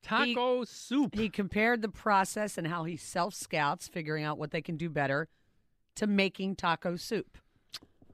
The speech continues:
Speaker 1: Like
Speaker 2: And
Speaker 1: chili.
Speaker 2: as soon as I heard that,
Speaker 1: Mm.
Speaker 2: Al, I imagined that you're a person who's never had a taco.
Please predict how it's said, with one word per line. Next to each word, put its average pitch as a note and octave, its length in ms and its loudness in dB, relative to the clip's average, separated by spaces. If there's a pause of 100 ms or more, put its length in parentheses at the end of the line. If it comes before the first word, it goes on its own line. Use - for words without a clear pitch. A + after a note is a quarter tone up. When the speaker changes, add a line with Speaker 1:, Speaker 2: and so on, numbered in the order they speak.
Speaker 1:
Like F3+ 120 0
Speaker 2:
And G3+ 180 4
Speaker 1:
chili. F#3+ 280 4
Speaker 2:
as G2 80 -6
soon D4 240 2
as F4 140 2
I C#4+ 140 2
heard A3 260 4
that, D#3 180 6
Speaker 1:
Mm. - 40 -2
Speaker 2:
Al, B2 360 4 (640)
I G3+ 180 4
imagined E3 680 0
that D#3 160 -4
you're E3 180 -2
a E3 60 -6
person C#3+ 520 -6 (480)
who's F3 240 -4
never F3 360 2
had D3+ 160 0
a C#3+ 60 -2
taco. A#2+ 400 -4